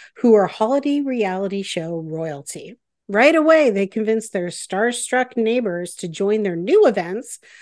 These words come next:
putting a major wrench into Emily and Jared and the H O A committee's plans.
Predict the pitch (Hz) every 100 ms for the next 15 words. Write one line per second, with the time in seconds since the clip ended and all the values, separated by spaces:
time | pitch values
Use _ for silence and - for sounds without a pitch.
0 | - - 240 214 214 240 277 302 269 254
1 | 226 196 - 208 190 - 202 214 214 208
2 | 220 214 214 220 196 190 - 175 170 175
3 | 175 - - - - 190 175 - 208 -
4 | 247 214 196 190 196 _ - 190 170 165
5 | 165 - - 151 131 - 180